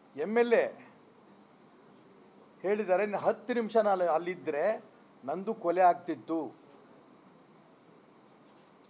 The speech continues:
ಪೊಲೀಸ್ನವ್ರ ಮೇಲೆ ಹಲ್ಲೆ, ಕೊಲೆ, ಎಮ್ ಎಲ್ ಎ ಮೇಲೆ ಕೊಲೆ, ಇದಾದ್ರೂ ಆಗತ್ತೆ ಅಂತ ಪತ್ರಿಕಾಗೋಷ್ಠಿಯಲ್ಲಿ ಸ್ವತಃ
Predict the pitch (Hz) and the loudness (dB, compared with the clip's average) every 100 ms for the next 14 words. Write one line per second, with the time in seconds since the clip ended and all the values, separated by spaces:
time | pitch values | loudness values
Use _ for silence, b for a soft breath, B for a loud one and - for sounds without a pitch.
0 | - - - - - - - - - - | -20 -20 -20 -20 -20 -20 -20 -20 -20 -20
1 | - - - - 170 202 220 214 214 202 | -20 -20 -16 -4 -2 0 -4 -2 -2 0
2 | 214 202 180 208 208 214 165 - - 175 | 2 0 0 0 0 0 -6 -16 -6 -2
3 | 196 208 190 - - - - - - - | 0 0 -2 -10 -20 -20 -20 -20 -20 -20
4 | - _ - 120 170 202 214 208 202 196 | -20 _ -14 -10 -2 0 2 2 -2 0
5 | 190 196 196 165 170 165 196 220 240 - | 0 2 -2 -4 2 4 4 2 -4 0
6 | 165 214 240 240 233 226 - 180 175 226 | 4 6 4 2 2 2 -2 -4 -2 2
7 | 233 233 220 214 220 214 202 180 214 | 4 4 4 -2 -2 -8 -6 -4 2